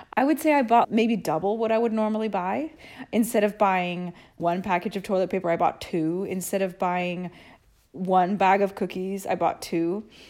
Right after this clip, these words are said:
But really, it wasn't, for me, about, wasn't about hoarding. It was just like, I don't wanna have to go back to the supermarket again in three or four days. So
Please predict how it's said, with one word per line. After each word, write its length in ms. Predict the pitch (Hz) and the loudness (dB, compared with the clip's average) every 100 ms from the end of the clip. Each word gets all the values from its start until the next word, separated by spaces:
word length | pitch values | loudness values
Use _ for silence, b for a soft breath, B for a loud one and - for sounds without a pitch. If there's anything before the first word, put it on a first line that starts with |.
| B B _ | B B _
But 220 | - 262 - | -2 0 0
really, 320 | 226 262 330 | -2 2 4
it 340 | 226 175 - | 2 0 -8
wasn't, 360 | - 208 247 - | 0 0 0 -4
for 80 | 208 | -2
me, 160 | 214 | 2
about, 240 | 247 214 165 | 4 4 4
wasn't 240 | 196 190 | 0 0
about 180 | 165 160 | 0 0
hoarding. 360 | - 202 214 180 | 0 -2 -2 -2
It 80 | |
was 120 | 170 180 | -4 -6
just 160 | 185 | -6
like, 140 | 180 - | -8 0
I 100 | 180 | 2
don't 120 | 214 | 4
wanna 160 | 220 208 | 2 0
have 160 | 180 | -4
to 80 | - | -4
go 80 | 165 | -2
back 220 | 160 151 | -2 -2
to 80 | - | -4
the 80 | 156 | -8
supermarket 600 | - 160 196 208 214 233 | -4 -6 -4 -4 -4 -4
again 380 | 226 247 254 262 | -2 0 2 2
in 160 | 240 | 0
three 160 | 233 247 | -2 -2
or 60 | |
four 200 | 262 262 | -2 -2
days. 320 | 262 262 277 277 | 0 0 -2 -6
So 320 | - 196 | 0 2